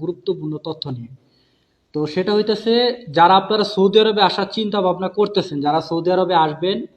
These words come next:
তাদেরকে আমি একটা সতর্কবাণী করতেছি, এটা আপনারা অবশ্যই মাথার মধ্যে সেভ করে রাখবেন। এটা আপনারা অবশ্যই, অবশ্যই হান্ড্রেড পার্সেন্ট মাথায় সেভ করে রাখবেন আপনারা সৌদি আরবে আসার আগে। তো কথাটা হচ্ছে যে, আপনারা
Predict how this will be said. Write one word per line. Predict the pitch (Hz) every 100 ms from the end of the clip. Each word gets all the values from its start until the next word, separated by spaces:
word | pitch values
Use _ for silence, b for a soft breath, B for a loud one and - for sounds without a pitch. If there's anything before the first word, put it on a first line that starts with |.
| -
তাদেরকে | 147 165 170 175
আমি | 170
একটা | 170 170 -
সতর্কবাণী | 196 214 202 196 196 190
করতেছি, | 175 175 185 226 254 b b b b 170
এটা | 190 190
আপনারা | 196 202 185 185 - 190
অবশ্যই | 190 233 233 254 226
মাথার | 214 208 185
মধ্যে | 175 -
সেভ | 175 -
করে | 156 139
রাখবেন। | 127 120 - _ _ _ _ _ 160
এটা | 175
আপনারা | 175 208 208 196
অবশ্যই, | 190 233 233 247 226
অবশ্যই | 220 202 220 175
হান্ড্রেড | 202 226 233
পার্সেন্ট | 208 202 214 214
মাথায় | 208 196
সেভ | 202 196
করে | 202 220
রাখবেন | 196 233 269 269 B B B
আপনারা | 170 185 175
সৌদি | - 175 185
আরবে | 190 202 226 170
আসার | 165 208 214 175
আগে। | 165 143 123 - b b b b
তো | 160 170 180 - -
কথাটা | 202 240 247
হচ্ছে | 240 240 247 262 269 190
যে, | 214 220
আপনারা | 190 196 208